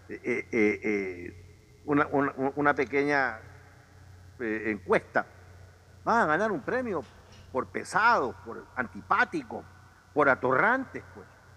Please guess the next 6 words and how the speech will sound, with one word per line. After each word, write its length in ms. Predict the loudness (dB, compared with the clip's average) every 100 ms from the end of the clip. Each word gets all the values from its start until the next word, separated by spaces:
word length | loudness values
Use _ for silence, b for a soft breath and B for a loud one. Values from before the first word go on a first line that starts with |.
| -20 -20 -20 -20 -18
Entonces, 240 | 0 2 2
si 100 | -2
tú 140 | -4
pones 240 | 0 2 2
un 160 | 4
atorrante 920 | 2 4 0 2 0 0 -4 -10 -14